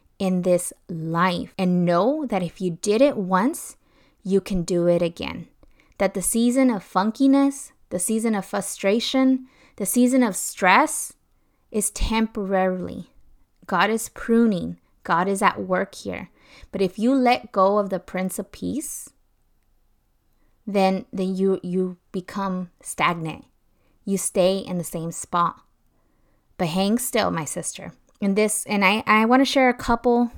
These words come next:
things, maybe three or four, that I have on this list that I have shared on the podcast, um, before. So it's not something that it's, like, brand new to you if you've been a faithful listener, but it's something that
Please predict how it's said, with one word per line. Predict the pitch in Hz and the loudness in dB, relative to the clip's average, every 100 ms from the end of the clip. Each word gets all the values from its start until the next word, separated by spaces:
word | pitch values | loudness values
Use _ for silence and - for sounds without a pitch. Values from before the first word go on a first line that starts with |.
| - - | -10 -4
things, | 190 190 208 | -2 -2 -4
maybe | 190 202 196 _ _ - | -2 -2 -4 _ _ -6
three | 196 214 | -2 -2
or | |
four, | - 190 175 196 - _ _ _ _ _ _ _ - | -2 -2 -2 -2 -10 _ _ _ _ _ _ _ -2
that | 226 | 0
I | 196 | 2
have | 214 226 | 2 2
on | |
this | 220 202 190 | 0 -2 -4
list | 180 - | -4 0
that | 196 | 2
I | 214 | 2
have | 233 233 | 4 2
shared | 226 202 185 | 2 -2 -2
on | 190 | -2
the | 185 | -4
podcast, | - 175 - 185 180 - | -4 -6 -4 -4 -4 -2
um, | 180 175 170 170 185 - _ | 0 2 0 -2 -10 -16 _
before. | 202 - 202 190 | -6 0 2 2
So | - 196 | 0 0
it's | 202 - | 0 0
not | 208 208 | 2 2
something | 214 202 202 190 | -2 -4 -4 -4
that | 180 | -4
it's, | 175 - | -4 -4
like, | 175 175 | -4 -4
brand | - 175 185 185 | -4 -2 0 0
new | 175 180 | 0 -2
to | - | -2
you | 220 226 | -2 0
if | 220 - | 0 -2
you've | 180 | -4
been | 175 180 | -2 -2
a | 175 | -2
faithful | 175 170 175 | -4 -4 -4
listener, | 170 175 208 233 262 - | -4 -4 0 2 2 4
but | 226 - - | 4 4 -2
it's | 220 - | -4 0
something | 240 254 269 269 | 2 4 4 4
that | 262 | 4